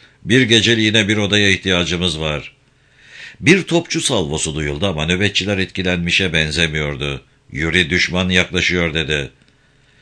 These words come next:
"Gece sona ermeden daha da yaklaşacaklar komiser yoldaş." Nöbetçi önlerinden çekilince Yuri önde bir üniforma deniziyle kaplı devasa bir lobiye girdiler.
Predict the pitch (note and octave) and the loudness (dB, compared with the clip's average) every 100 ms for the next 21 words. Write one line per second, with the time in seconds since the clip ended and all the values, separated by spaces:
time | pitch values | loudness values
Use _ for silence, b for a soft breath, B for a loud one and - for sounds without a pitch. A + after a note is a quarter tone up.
0 | b b - G2 A#2+ G#2+ A#2+ B2+ C3+ C3 | b b -2 2 2 0 0 2 2 2
1 | B2+ B2 A#2 B2+ C3+ C3 - A#2 A2+ G2+ | 0 0 0 0 0 -2 -2 0 2 2
2 | A2+ F#2+ G2 - G#2+ A2 A#2 A2+ G#2+ F#2 | 0 -2 -4 -2 -2 0 0 0 -2 -2
3 | E2+ C#2+ - - _ _ _ _ B B | -2 -2 -4 -8 _ _ _ _ B B
4 | B B - C3 F3 E3+ E3 D3+ D3 D3 | B B 0 4 6 6 2 2 2 0
5 | C#3 D3 D3+ - D#2+ D#2+ D#2 D2+ G#2 G#2+ | 2 0 2 0 0 0 0 2 2 4
6 | D3+ - D#2 D#2+ D2+ F2 F2 C3+ C3+ C3+ | 2 2 0 -2 0 0 2 0 -2 -4
7 | - D3+ C#3 C3 C3 B2+ A2+ C#3 G#2 - | -2 -2 -2 -2 -2 -2 -2 -2 -2 -2
8 | E2 - G2 F#2 A2+ A#2+ A#2+ A2+ C3+ A#2+ | -4 -2 -4 0 0 0 0 0 -2 0
9 | A#2+ G2+ E2+ D#2+ E2+ F2+ D#2+ D2 C#2 D2 | -2 -2 -2 0 0 0 0 -4 -4 -4
10 | D2 | -4